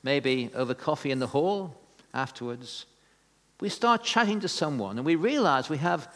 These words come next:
even more stuff in common than we thought. We have a common interest in such and such. We, we, have a, we like a particular writer or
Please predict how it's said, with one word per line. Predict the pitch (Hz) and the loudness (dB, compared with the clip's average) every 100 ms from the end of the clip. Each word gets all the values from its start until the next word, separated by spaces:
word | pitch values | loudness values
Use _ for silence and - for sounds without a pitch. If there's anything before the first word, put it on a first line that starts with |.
| - - | -20 -8
even | 208 196 202 | -4 0 0
more | 190 247 269 | 2 2 0
stuff | - 151 127 | 0 -2 -2
in | 147 | -4
common | - - 220 123 107 | -8 -4 -2 -2 -4
than | 127 | -4
we | 147 | -4
thought. | - 254 226 - - - _ _ _ _ _ _ _ _ _ _ _ _ _ _ - | -2 -2 -2 -6 -16 -20 _ _ _ _ _ _ _ _ _ _ _ _ _ _ -4
We | 151 | -2
have | 147 | -2
a | |
common | - - 233 214 | -2 0 2 2
interest | 226 - 139 - 127 | 0 0 -2 -2 -4
in | 113 107 - | -6 -8 -12
such | - 147 - | -8 -6 -6
and | 113 | -8
such. | 117 - - - | -8 -10 -12 -6
We, | 120 104 - - - | -6 -6 -14 -20 -8
we, | 117 | -4
have | 117 135 | 0 0
a, | 131 - | -2 -6
we | 135 135 | -2 2
like | 151 185 160 | 4 4 2
a | |
particular | 147 - 180 160 147 | -2 0 2 2 2
writer | 139 175 220 - 135 110 | 2 2 2 0 -2 0
or | 113 | -2